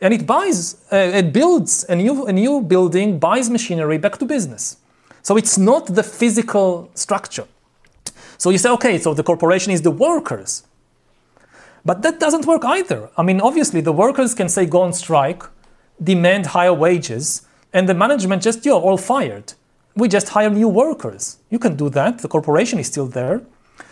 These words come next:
So you say, "Okay, it's, it's maybe the managers." But yeah, you can fire the managers and hire new managers too. So it's the shareholders. Ultimately, the corporation is the shareholders. But that's not the case.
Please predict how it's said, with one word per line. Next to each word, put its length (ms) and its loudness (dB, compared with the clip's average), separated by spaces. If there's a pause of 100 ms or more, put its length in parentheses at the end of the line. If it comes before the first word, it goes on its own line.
(240)
So 140 2
you 100 2
say, 180 2
"Okay, 340 2
it's, 180 -6
it's 240 -4
maybe 560 0
the 160 -4
managers." 720 -2 (240)
But 160 -2
yeah, 180 2
you 100 -4
can 140 0
fire 300 2
the 80 -2 (120)
managers 440 0
and 100 -6
hire 260 2
new 200 0
managers 480 0
too. 240 -6 (440)
So 140 0
it's 140 0
the 80 2
shareholders. 960 0 (200)
Ultimately, 560 0
the 120 -4
corporation 800 0
is 160 -2
the 100 0
shareholders. 920 0 (420)
But 140 0
that's 220 0
not 140 0
the 80 0
case. 520 -4